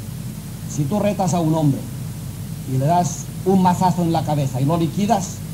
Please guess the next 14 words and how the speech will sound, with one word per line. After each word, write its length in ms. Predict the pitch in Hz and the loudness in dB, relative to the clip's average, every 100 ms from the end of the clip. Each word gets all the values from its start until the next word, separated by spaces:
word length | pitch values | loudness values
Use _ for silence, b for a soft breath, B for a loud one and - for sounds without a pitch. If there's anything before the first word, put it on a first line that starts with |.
| - - - - | -10 -10 -10 -8
el 160 | 120 120 | -6 -2
reto 320 | 139 151 180 175 - | -2 -2 -2 -6 -4
ha 100 | 127 | -6
sido 180 | 139 139 | -2 0
demasiado 380 | 139 131 135 127 | 0 0 -4 -4
grande 220 | 113 - | -4 -6
para 140 | - | -8
aquel 180 | - - | -8 -8
hombre, 200 | - - - | -10 -8 -8
no 60 | |
hay 80 | 110 | -8
respuesta, 420 | - - - - - | -8 -10 -10 -8 -8
está 320 | - - - | -8 -8 -8
fatal. 200 | - | -8